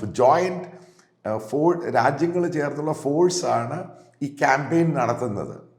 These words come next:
കാരണം ഇത് ഗ്ലോബൽ ഇഷ്യൂ ആണ്. ഇന്ത്യയും അതിൽ പാർട്ടിസിപ്പേറ്റ് ചെയ്യുന്നുണ്ട് ഇൻഡിപെൻഡന്റ് ആയിട്ട്.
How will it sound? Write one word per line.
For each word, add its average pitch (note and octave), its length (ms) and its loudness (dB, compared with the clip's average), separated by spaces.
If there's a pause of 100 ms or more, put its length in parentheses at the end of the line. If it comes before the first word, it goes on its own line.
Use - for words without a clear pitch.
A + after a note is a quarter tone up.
(880)
കാരണം A2 140 -2
ഇത് E3+ 140 4
ഗ്ലോബൽ G3 480 6
ഇഷ്യൂ G#3+ 360 2
ആണ്. G#2 400 -2 (300)
ഇന്ത്യയും G3 460 0
അതിൽ G3 140 0
പാർട്ടിസിപ്പേറ്റ് G3 680 -2
ചെയ്യുന്നുണ്ട് F#3+ 640 -6 (260)
ഇൻഡിപെൻഡന്റ് F3 640 -2
ആയിട്ട്. - 600 -8